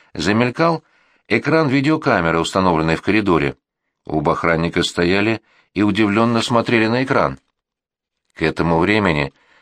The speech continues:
Дроздов уже был в кабинете Минина. Закрыв за собой дверь, он выключил миниатюрный электрогенератор помех, вставленный в зажигалку, и неслышно прошел до окна. Закрыв жалюзи, включил свет. Обыск.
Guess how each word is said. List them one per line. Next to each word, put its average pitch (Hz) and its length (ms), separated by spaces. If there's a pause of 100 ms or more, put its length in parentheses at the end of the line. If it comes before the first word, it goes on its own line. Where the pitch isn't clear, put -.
Дроздов 123 680 (240)
уже 139 260
был 151 180
в - 80
кабинете 120 540
Минина. 73 520 (480)
Закрыв 87 480
за 85 100
собой 80 360
дверь, 98 340 (340)
он 147 220
выключил 131 500
миниатюрный 113 800 (280)
электрогенератор 107 960
помех, 90 600
вставленный 92 500
в 82 60
зажигалку, 90 720 (300)
и 170 140
неслышно 156 480
прошел 110 380
до 107 140
окна. 71 340 (640)
Закрыв 85 420
жалюзи, 92 480 (380)
включил 131 400
свет. 80 420 (520)
Обыск. 107 500